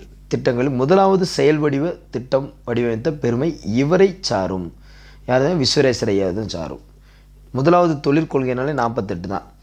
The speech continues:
ஆயிரத்தி தொள்ளாயிரத்தி நாற்பது பம்பாய் திட்டம். பம்பாய் திட்டம்ங்கிறது ஒரு இடத்துல நாற்பத்தி நாலு சொல்லுவாங்க, ஒரு இடத்துல நாற்பது சொல்லுவாங்க. So, அதுக்கான டேட்டாவை நான் உங்களுக்கு ஷார்ட்ஸ் மூலமா நான் கிளியரா தரேன். எட்டு முன்னணி நிறுவனங்கள் வந்து பார்த்தீங்கன்னா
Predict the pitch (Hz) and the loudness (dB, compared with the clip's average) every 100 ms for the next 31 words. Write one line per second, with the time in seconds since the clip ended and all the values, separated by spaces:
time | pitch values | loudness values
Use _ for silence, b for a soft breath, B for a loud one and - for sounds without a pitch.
0 | b b - 143 175 175 165 143 139 156 | b b -4 0 2 2 2 2 0 2
1 | 165 135 127 127 131 123 117 117 117 135 | 0 0 0 0 0 -2 -6 -6 -4 0
2 | 185 180 151 156 160 147 143 135 127 127 | 0 0 -2 -4 -2 -2 -2 -2 -2 -2
3 | 120 127 139 123 139 127 120 113 117 104 | -2 -4 -2 -2 -2 -2 -2 -2 -2 -2
4 | 104 104 101 101 110 104 110 107 95 104 | -2 -4 -2 -4 -4 -4 -4 -6 -4 -2
5 | 92 90 104 185 - B B B - 135 | 0 0 -2 -4 -10 B B B 0 2
6 | 131 120 120 147 151 160 147 113 107 113 | 2 0 2 2 2 0 -2 -2 -2 0
7 | 120 - 110 107 127 127 87 95 87 - | 0 -2 -4 -4 -4 -6 -4 -4 -4 -4
8 | 87 120 190 B B B - 170 165 196 | -4 -4 -6 B B B 0 2 4 2
9 | 175 175 185 160 139 117 113 147 131 123 | 2 4 4 4 2 -2 -2 -2 0 0
10 | 113 113 107 104 135 110 101 143 190 | -2 -2 -2 -4 -2 -2 -2 -2 -4